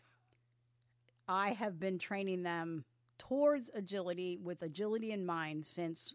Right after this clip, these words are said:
we brought them into our homes. And so all of them have had agility training from the get-go, but Eli's had the most extensive training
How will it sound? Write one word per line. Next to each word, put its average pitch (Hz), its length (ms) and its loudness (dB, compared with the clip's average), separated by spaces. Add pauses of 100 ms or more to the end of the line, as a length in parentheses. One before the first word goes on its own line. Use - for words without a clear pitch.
(120)
we 165 120 0
brought 156 300 -2
them 151 140 -6
into 147 220 -8
our 147 120 -6
homes. - 340 -12
And 170 140 -4
so 180 340 0
all 311 220 4
of 285 100 -2
them 240 160 0
have 180 140 -4
had 185 360 -4
agility 196 440 -2
training 170 460 -4
from 170 200 -4
the 156 80 -6
get-go, 254 640 -4 (480)
but - 200 0
Eli's 240 540 2
had 185 380 -2 (160)
the 170 80 0
most 175 380 -2
extensive 185 800 -6
training 254 560 -2